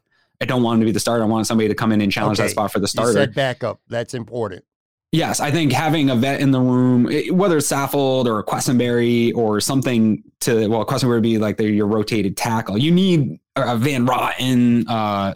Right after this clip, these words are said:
Speaker 1: somebody to be a ro-, veteran rotational interior offensive lineman and then get a rookie in here. I think you can live with Ryan Bates being your kinda worst offen-, interior offensive lineman. I don't think you can live with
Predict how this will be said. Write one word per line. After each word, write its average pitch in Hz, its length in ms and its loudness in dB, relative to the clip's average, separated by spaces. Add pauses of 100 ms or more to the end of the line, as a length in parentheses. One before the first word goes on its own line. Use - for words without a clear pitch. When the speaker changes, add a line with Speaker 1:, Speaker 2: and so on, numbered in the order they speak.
Speaker 1:
somebody 151 540 2
to 127 120 -2
be 123 320 2
a 113 80 2
ro-, 117 200 0
veteran 113 400 0
rotational 104 680 0 (380)
interior 113 480 0
offensive 98 400 -4
lineman 101 500 0 (340)
and 147 60 2
then 127 100 2
get 120 140 0
a 104 60 0
rookie 95 340 -2
in 95 80 0
here. 98 380 -2
I 123 40 -4
think 120 220 -2
you 123 80 2
can 117 180 0
live 135 140 2
with 127 100 2
Ryan 117 240 0
Bates 113 280 -2
being 117 260 2
your 120 300 0 (260)
kinda 120 260 0
worst 110 640 -2
offen-, 117 300 -2
interior 123 400 0
offensive 120 380 -2
lineman. 123 400 0
I 104 60 -6
don't 107 260 -2
think 101 120 -6
you 101 80 -2
can 101 120 -2
live 98 100 -2
with 98 160 -4